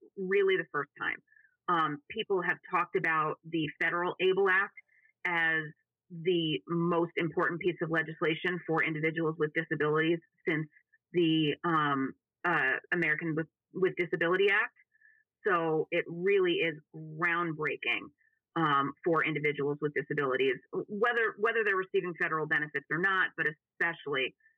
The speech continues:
if, if they're receiving federal benefits. So whether they're saving for a house or a car or just an emergency, you know, they, they lose their job,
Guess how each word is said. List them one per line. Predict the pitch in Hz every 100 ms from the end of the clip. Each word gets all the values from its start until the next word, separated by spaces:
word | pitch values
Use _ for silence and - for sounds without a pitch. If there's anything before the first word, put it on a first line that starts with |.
| _
if, | 175 156 147 - - _ 175
if | 156
they're | - 143
receiving | 147 - 139 135 156
federal | 135 117
benefits. | - - 87 - - - - - _ -
So | 196 160 -
whether | 185 175 170
they're | 165 156 170
saving | 160 160 156
for | 147 131
a | - - -
house | 202 403 - _ _ -
or | 170 151
a | - -
car | 190 180 175 175 - _ -
or | 202
just | 175 220 - _
an | 196 180
emergency, | 165 160 202 349 - - - -
you | - 202 190
know, | 175 180 208 196
they, | 190 185 190 190 _ _ -
they | 196
lose | 180 175 208 185
their | 196 190
job, | 190 185 247 175